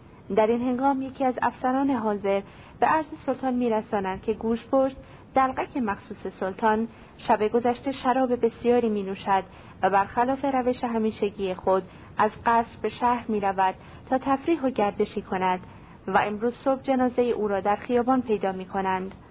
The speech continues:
بعد از این سخن سلطان دستور می‌دهد خیاط، پزشک یهودی،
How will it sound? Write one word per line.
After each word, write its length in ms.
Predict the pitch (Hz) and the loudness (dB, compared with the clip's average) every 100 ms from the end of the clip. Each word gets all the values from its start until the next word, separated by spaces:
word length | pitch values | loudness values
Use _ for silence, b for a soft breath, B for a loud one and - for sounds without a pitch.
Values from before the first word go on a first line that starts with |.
| B B B B B B | B B B B B B
بعد 220 | 269 330 | 2 4
از 140 | 349 339 | 2 -2
این 140 | 302 285 | -6 -4
سخن 380 | 233 - 214 214 | -4 -2 -2 -2
سلطان 420 | - 277 262 320 | 0 -2 0 0
دستور 400 | 302 285 - 285 | 0 -2 -2 0
می‌دهد 480 | 269 247 220 214 190 - | 2 2 0 0 -4 -2
خیاط، 440 | 233 240 226 247 240 - B B B | 0 2 4 2 2 -6 B B B
پزشک 360 | - 247 247 247 | 2 2 0 -2
یهودی، 640 | 220 208 202 190 208 214 | 0 -2 -4 -6 -4 -4